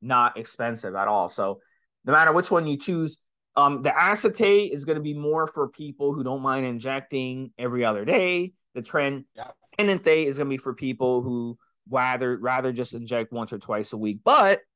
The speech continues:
Speaker 1: the acetate advantage is it's gonna be in your system quicker and out of your system quicker when you stop. And it's also, you can also,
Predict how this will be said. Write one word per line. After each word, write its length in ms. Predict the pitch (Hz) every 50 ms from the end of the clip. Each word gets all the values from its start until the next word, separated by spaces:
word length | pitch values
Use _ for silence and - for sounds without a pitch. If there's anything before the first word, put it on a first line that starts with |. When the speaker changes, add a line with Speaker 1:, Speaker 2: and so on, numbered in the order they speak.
| _ _ _ _ _ _ _ _
Speaker 1:
the 80 | 151 160
acetate 580 | 175 214 254 262 - 190 160 - 185 165 160 127
advantage 500 | 135 135 165 196 220 208 190 165 147 147
is 360 | 151 151 147 147 143 143 - _ _ _ -
it's 120 | 135 131 -
gonna 140 | 160 151
be 120 | 147 135 156
in 140 | 175 202 208
your 100 | 202 202
system 380 | - 220 202 - - 175 165
quicker 560 | - - 165 143 143 - 147 139 135 127 123 - 135
and 80 | 131
out 180 | 120 139 147 147
of 60 | 143
your 80 | 131 123
system 400 | - - 113 - - 104 101 98
quicker 340 | - 92 78 - 90 85
when 160 | 92 92 92 92
you 60 | 85
stop. 500 | - - - 101 92 90 104 143 - _ _ _ _ _ _ _ _ _ _ _ _ -
And 260 | 139 135 139 139 139
it's 140 | 143 139 143
also, 480 | - 156 151 160 165 160 - 170 151 151
you 140 | 139 135 131
can 100 | 147 139
also, 560 | 135 135 139 - - 131 127 127 127 120